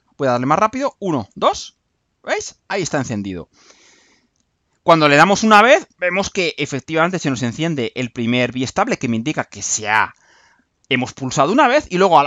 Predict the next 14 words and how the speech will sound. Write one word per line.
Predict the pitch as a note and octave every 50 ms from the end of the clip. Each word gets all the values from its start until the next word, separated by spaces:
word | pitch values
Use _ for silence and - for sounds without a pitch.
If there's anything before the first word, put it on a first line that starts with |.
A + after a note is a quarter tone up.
| C3+ -
al | B2+ C3
apretar | C3 B2 - B2+ - - G#3+ G3 D#3 _
la | - D#3+ F#3 F#3
segunda | F#3 - G#3+ F3+ G3 B3 C#4 D4 G#3+
vez, | F#3 F#3+ B3 - - - - _ _ _ _ _ _ _ _ _ _ _ _ _ _ _ _ _ _ _ _ _ _ _ -
ya | C3+ C#3 F3+ E3+
se | G#3+ F3+
me | F#3
enciende | - - G#3+ G3+ F#3+
la | D#3+ C#3 C#3+
notificación | D3+ - G#3 - G3 F#3 F#3 E3 - G3+ G#3 G#3 F#3
de | E3+ D#3 D3
doble | C3+ D#3 D#3+ C#3+ B2 A#2+ G#2+ G#2 -
clic. | - F#2+ D#2 C#2+ _ - -